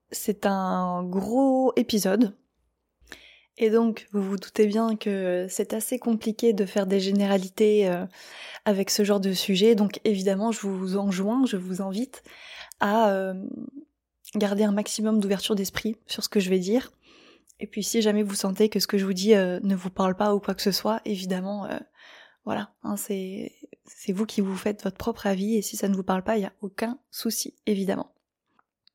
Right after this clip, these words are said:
On va commencer un petit peu par parler, bah, forcément des, des enfants, des bébés qui, euh, sauvent la vie, euh, de leur maman, euh.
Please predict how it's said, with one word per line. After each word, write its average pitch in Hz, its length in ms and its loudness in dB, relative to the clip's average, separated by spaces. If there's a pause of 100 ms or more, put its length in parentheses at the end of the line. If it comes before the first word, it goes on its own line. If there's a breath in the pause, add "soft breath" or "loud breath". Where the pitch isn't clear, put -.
(260)
On 226 80 4
va 254 100 4
commencer 247 400 4
un 285 80 2
petit - 120 -4
peu - 120 -2
par 202 240 -4
parler, 214 440 2
bah, 190 120 0
forcément 214 460 -2
des, 190 600 0 (140)
des 196 240 0
enfants, 214 380 0
des 196 140 -2
bébés 196 320 2
qui, 214 340 0
euh, 180 160 -2
sauvent 233 380 2
la 190 120 -2
vie, 208 280 -6
euh, 185 100 -8 (640 soft breath)
de 196 120 2
leur 190 220 0
maman, 185 500 -2
euh. - 120 -8